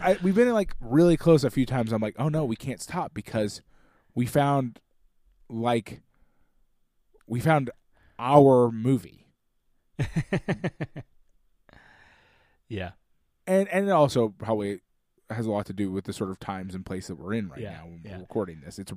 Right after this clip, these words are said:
Speaker 1: really hard to let this one go.
Speaker 2: But yeah,
Speaker 1: 'Cause
Speaker 2: yeah.
Speaker 1: it makes me wanna punch walls. It's weird.
Speaker 2: I just keep, I keep coming back to Sanders. How in one of Robeson's, uh, worst movies for,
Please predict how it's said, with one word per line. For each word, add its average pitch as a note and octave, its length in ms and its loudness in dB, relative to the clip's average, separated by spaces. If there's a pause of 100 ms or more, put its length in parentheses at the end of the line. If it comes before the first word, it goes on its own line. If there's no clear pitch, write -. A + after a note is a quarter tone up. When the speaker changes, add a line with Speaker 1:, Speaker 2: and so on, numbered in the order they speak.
Speaker 1:
really A#2 260 0
hard G#2 200 -6
to G2 80 -8
let F#2+ 180 -10
this F#2+ 180 -12
one F2 140 -14
go. G2 380 -14 (440)
Speaker 2:
But G3 180 -12
yeah, A2+ 280 -14
Speaker 1:
'Cause G#2+ 200 -8
Speaker 2:
yeah. A#2 60 -2
Speaker 1:
it F2+ 60 -12
makes G#2 260 -6
me A2+ 80 -4
wanna G#2 200 -4
punch - 280 -10
walls. - 460 -8
It's - 180 -16
weird. B2+ 200 -8
Speaker 2:
I - 60 -12
just - 220 -12
keep, A#3 260 -14 (260)
I F3 80 -16
keep - 200 -14
coming G#3 240 -8
back D#3 180 -4
to B2+ 80 -16
Sanders. F#2 640 -16 (380)
How D#3 240 -8
in D#3 160 -8
one D#3+ 160 -8
of D3+ 160 -12
Robeson's, A#2 640 -8 (800)
uh, G2+ 300 -12 (880)
worst D3+ 600 -4
movies A#2 640 -10
for, G#2+ 520 -12